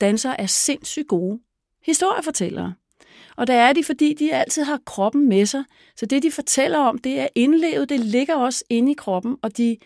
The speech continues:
formidler gennem kroppen på en helt anden måde. De fanger folk.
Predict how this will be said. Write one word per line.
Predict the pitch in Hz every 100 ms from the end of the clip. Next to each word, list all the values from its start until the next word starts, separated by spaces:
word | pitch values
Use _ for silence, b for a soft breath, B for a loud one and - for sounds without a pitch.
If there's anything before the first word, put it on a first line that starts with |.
| b -
formidler | - 240 226 262 285 285 - -
gennem | 214 240
kroppen | - 196 220
på | 220
en | 226
helt | 220 320 269
anden | 226 240
måde. | 190 185 214 - b _
De | 202
fanger | - 202 185 196
folk. | - 202 -